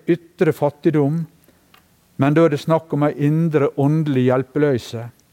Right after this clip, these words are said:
både hos Maria og hos oss. Det er den som ikke kan frelse seg selv.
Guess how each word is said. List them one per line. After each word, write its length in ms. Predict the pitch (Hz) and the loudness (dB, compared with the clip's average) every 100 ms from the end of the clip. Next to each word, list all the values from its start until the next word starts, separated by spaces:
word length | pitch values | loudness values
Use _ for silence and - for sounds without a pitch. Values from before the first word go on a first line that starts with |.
| _ _ _ _ _ _ - | _ _ _ _ _ _ -2
både 220 | 143 131 | 0 0
hos 220 | 123 - | -4 -4
Maria 480 | 131 131 143 117 101 | -2 0 0 -2 0
og 180 | 101 98 | -2 -4
hos 160 | 110 - | -6 -4
oss. 220 | 113 - - - - _ _ _ - _ _ _ _ _ _ _ _ - | -4 -6 -16 -20 -20 _ _ _ -20 _ _ _ _ _ _ _ _ -4
Det 80 | 139 | 0
er 80 | 156 | 2
den 140 | 196 151 | 2 0
som 80 | |
ikke 160 | 175 190 | -2 -2
kan 160 | 180 151 | -2 0
frelse 400 | 156 170 - 156 | 0 0 -2 -10
seg 180 | 143 | -10
selv. 440 | - 151 165 185 | -6 -4 -2 -6